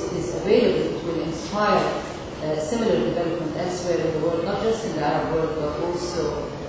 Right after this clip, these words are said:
in, uh, you know, France, Britain, the U S, where such, uh, M As, such degrees simply don't exist. And I'm going to leave you with, um, just some suggestions from, strictly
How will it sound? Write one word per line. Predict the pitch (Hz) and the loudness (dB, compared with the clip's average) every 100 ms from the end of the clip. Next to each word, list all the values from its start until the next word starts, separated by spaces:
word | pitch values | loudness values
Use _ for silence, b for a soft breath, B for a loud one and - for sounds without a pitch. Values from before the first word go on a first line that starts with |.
| - | -6
in, | 170 160 151 | -2 0 0
uh, | 151 147 165 147 165 | 0 -2 -2 -4 -2
you | |
know, | 143 - 147 - | -2 -4 -6 -2
France, | 165 170 165 156 | 0 0 0 -2
Britain, | 160 156 151 151 | -4 -2 -2 2
the | 151 151 | 2 4
U | |
S, | 151 156 - 170 | 2 0 0 2
where | 170 170 | 4 4
such, | - 202 202 202 - - - - | 2 0 0 -2 -4 -6 -8 -6
uh, | - - 160 | -6 -4 -2
M | 170 | 0
As, | 160 | 0
such | - 185 185 180 | -2 -2 -2 -4
degrees | 147 151 151 151 151 - | -2 0 2 0 -2 -6
simply | - 165 156 147 | -4 -2 -2 -2
don't | - 156 - | -2 -2 -4
exist. | 139 - - - | -6 -6 -6 -6
And | 160 160 | -4 -2
I'm | 165 | 0
going | 196 196 | 0 0
to | 190 | -2
leave | 165 160 156 | -2 -2 -2
you | 156 156 | -2 0
with, | 156 156 151 - - - - - - - - - - - | 0 0 -2 -8 -10 -10 -10 -10 -10 -10 -10 -10 -10 -6
um, | - - - - - - - - - - - - - - | -2 2 6 8 8 6 2 -2 -4 -6 -10 -10 -8 0
just | - - | 4 4
some | 320 262 - | 6 6 4
suggestions | - 190 202 202 180 - - | 2 2 4 4 2 0 2
from, | 233 240 226 | 4 6 4
strictly | - 254 233 - | 2 2 0 0